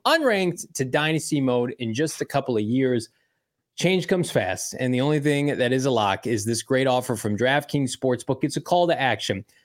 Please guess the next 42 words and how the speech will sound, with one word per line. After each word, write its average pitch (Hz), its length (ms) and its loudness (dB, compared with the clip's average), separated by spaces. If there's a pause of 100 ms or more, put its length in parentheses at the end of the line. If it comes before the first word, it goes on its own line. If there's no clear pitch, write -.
(120)
Life's 180 320 0
more 185 200 2
fun 135 500 0
when 113 180 0
you're 98 120 -2
in 147 200 0
the 139 140 2
action. 113 400 0
Download 131 320 2
the 123 80 0
DraftKings 113 500 0
Sportsbook 107 440 -2
app 104 160 0
now. 120 160 0
Use 135 220 0
that - 180 0
bonus 131 280 0
code 104 300 0
P 247 160 2
H 160 200 0
N 127 80 2
X. - 260 0 (280)
New 175 140 4
customers 160 500 0
can 139 140 0
score 120 260 0
two 196 220 -2
hundred 110 220 0
dollars 95 340 -2
in 95 100 -4
bonus 98 280 -2
bets - 340 -4
instantly 165 600 2 (260)
when 131 100 0
they 131 80 4
bet 123 200 2
just - 200 0
five 135 300 2
dollars 104 420 2
on 104 200 -6
college 92 400 -2
football. 113 500 2